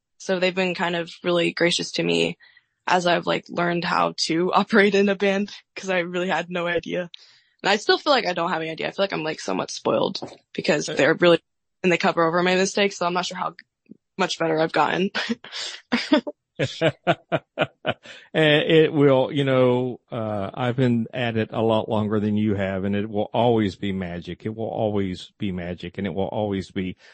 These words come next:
Speaker 2: unexpected. I just can't wait to hear the album. Again, so, uh, the album has not been released yet. Is that, that is correct, right?
Speaker 1: It hasn't been released.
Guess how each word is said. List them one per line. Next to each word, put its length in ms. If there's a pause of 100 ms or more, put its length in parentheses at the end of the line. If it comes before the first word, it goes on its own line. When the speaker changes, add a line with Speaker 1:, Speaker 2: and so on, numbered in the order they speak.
(300)
Speaker 2:
unexpected. 880
I 100
just 240
can't 200
wait 220
to 100
hear 180
the 200
album. 320 (480)
Again, 220
so, 340
uh, 460
the 160
album 260
has 240
not 180
been 180
released 480
yet. 200
Is 140
that, 240
that 180
is 100
correct, 420
right? 220 (560)
Speaker 1:
It 40
hasn't 340
been 100
released. 440